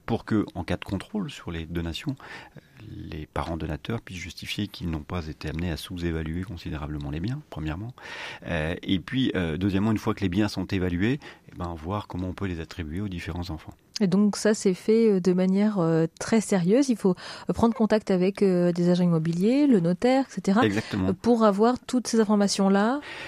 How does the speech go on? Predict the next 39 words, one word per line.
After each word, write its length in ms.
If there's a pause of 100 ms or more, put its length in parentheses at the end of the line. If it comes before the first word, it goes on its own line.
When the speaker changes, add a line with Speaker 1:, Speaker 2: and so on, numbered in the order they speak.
Speaker 1:
Oui, 120
puisque, 260
bon, 220 (220)
on 240
parlait 320
de 80
l'administration 520
fiscale 380 (160)
par 120
rapport 280
à 60
la 200
valeur 540
et 60
la, 140 (260)
l'éventuelle 580
perception 640
des 80
droits 180
de 80
donation 600
qui 120
peuvent 260
être, 340
euh, 60 (420)
attachés, 480 (400)
mais 60
il 60
faut 120
qu'on 140
puisse 280
réfléchir 400
également 240
entre 160
les 160
enfants, 300
si 160
vous 60
voulez. 120